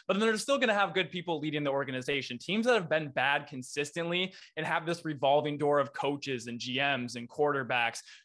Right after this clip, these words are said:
there's a reason. And it usually stems from the draft when you have these cheap rookie deals. So to see teams come in, I mean, the Jets absolutely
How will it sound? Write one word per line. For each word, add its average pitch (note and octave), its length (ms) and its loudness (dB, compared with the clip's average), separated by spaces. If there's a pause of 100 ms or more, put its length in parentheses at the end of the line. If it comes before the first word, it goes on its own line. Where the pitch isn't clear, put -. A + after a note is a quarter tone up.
(120)
there's G3 240 2
a G#3+ 80 6
reason. D#3+ 460 0
And B2+ 80 -4
it C3 80 -6
usually F3 400 0
stems D#3+ 340 0
from D3+ 160 -6
the C#3+ 80 -2
draft C#3+ 460 0
when C#3 160 -2
you C3+ 140 -6
have D3+ 320 2
these D3+ 180 -2
cheap C#3+ 240 -8
rookie C#3+ 240 -2
deals. C3+ 480 -2 (160)
So F#3+ 160 2
to F3+ 100 2
see G#3+ 260 0
teams F3 380 -4
come D#3 240 0
in, C#3 240 0 (220)
I D#3+ 40 2
mean, D#3+ 140 0
the D3 120 0
Jets D#3+ 580 0 (100)
absolutely D3+ 1160 -2